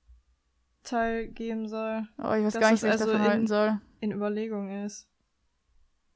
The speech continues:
Speaker 1: Hm. Weiß ich nicht.
Speaker 2: Hier steht, „Die Kinofortsetzung ist noch nicht auf,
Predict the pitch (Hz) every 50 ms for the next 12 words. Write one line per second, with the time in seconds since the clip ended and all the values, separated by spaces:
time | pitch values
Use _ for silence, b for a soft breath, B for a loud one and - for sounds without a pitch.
0 | _ - - - - - - _ _ _ _ _ _ _ _ _ _ _ _ _
1 | _ _ _ _ _ _ - 214 202 196 190 190 196 - _ _ _ _ _ -
2 | _ _ _ _ _ _ _ _ _ _ _ _ _ _ _ _ _ _ _ _
3 | _ _ _ _ _ _ _ _ _ _ _ _ _ _ _ _ _ _ _ _
4 | _ _ _ _ _ _ _ _ _ _ _ _ _ - 226 214 214 208 196 185
5 | 185 185 190 190 190 196 - - _ _ _ _ _ _ _ _ _ _ _ _
6 | _ _ _ _ _ _ _ _ _ _ _ _ _ _ _ _ _ - B B
7 | B - 220 - - 233 226 233 233 - - _ - 226 220 208 - - 269 262
8 | 285 269 - 285 269 262 269 254 254 - 277 254 - 233 - - 220 214 220 240
9 | 254 - - 254 -